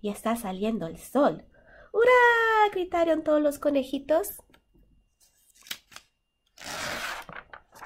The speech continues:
Se pusieron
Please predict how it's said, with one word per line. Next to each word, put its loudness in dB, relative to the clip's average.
Se 0
pusieron -4